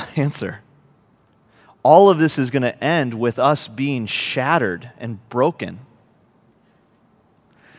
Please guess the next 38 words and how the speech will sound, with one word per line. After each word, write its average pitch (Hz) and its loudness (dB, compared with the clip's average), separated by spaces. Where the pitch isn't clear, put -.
It's - -10
not 214 0
a 160 2
really 135 0
triumphant, 143 -2
I - -8
thought 208 4
it 170 4
had 156 4
a 135 4
happy 147 0
ending, 143 -2
right? 143 -2
We 135 -6
thought, - -2
I 139 -4
thought 170 0
Scripture, 165 0
I 139 4
thought 165 0
the 151 -2
Bible, 151 6
I 135 6
thought 170 2
this 170 -4
all 156 6
led 151 4
to 135 4
a 135 -4
happy 175 2
ending, 98 -4
and 139 -4
it 135 -2
does, 147 6
but 170 6
it - -4
comes 247 0
through 120 -2